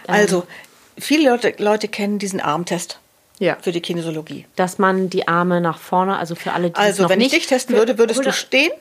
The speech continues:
Speaker 1: hol doch mal ein bisschen aus. Viele sind
Speaker 2: Mhm.
Speaker 1: ja gar nicht mit dem Thema überhaupt so vertraut. Der Körper speichert ja, Informationen.
Speaker 2: Mhm.
Speaker 1: Der
Speaker 2: Okay.
Speaker 1: und der speichert auch Informationen, die jetzt nicht unbedingt aus, von heute oder gestern sind, sondern die,
Speaker 2: Genau.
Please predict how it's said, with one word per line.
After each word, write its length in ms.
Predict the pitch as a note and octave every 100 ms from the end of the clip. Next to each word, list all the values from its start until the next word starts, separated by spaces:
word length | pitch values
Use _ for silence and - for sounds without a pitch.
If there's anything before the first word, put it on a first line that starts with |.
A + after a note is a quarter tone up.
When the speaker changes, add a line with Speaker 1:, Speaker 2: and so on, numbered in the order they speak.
| G3+
Speaker 1:
hol 120 | C4
doch 80 | C4+
mal 100 | B3+
ein 60 |
bisschen 200 | A#3+ A#3+
aus. 240 | A#3 F3+ -
Viele 340 | - A3+ A#3+ -
sind 240 | G#3 G#3+
Speaker 2:
Mhm. 40 | B3
Speaker 1:
ja 80 | A#3+
gar 140 | A#3
nicht 140 | A3+ A3+
mit 100 | A3
dem 160 | G#3
Thema 520 | G3+ A3+ G#3+ G#3 G#3 -
überhaupt 360 | G3 G3+ G#3 G#3
so 80 | G#3
vertraut. 460 | - G3 - F3
Der 80 | E3+
Körper 320 | - G3 G3+
speichert 720 | F#3 - - F#3+ F3+ F3+ E3+
ja, 160 | F3 E3 -
Informationen. 840 | F3 F3+ E3 D#3 - F3 D3+ A#3
Speaker 2:
Mhm. 40 | F#4+ - - -
Speaker 1:
Der 80 | -
Speaker 2:
Okay. 260 | F3 F#3+ F3+ -
Speaker 1:
und 220 | F3+ F3
der 100 | F#3
speichert 540 | - F#3 F#3 F#3+ -
auch 380 | F3 F3+ E3+ - - _ _ -
Informationen, 1120 | F3 F3 F3+ F3+ F3 - F3+ F3+ F3 F3 E3+ - _ -
die 120 | F#3
jetzt 240 | F3+ F3
nicht 180 | F#3+ F3+
unbedingt 380 | F3+ F3+ E3+ -
aus, 280 | D#3+ - -
von 340 | - F3 E3 D3+
heute 280 | E3+ E3
oder 140 | - D#3
gestern 380 | G#3+ A3 G3+ F#3+
sind, 220 | F#3 F3+
sondern 400 | F#3 F3+ F3 F3
die, 120 | F#3
Speaker 2:
Genau. 200 | F3+ F3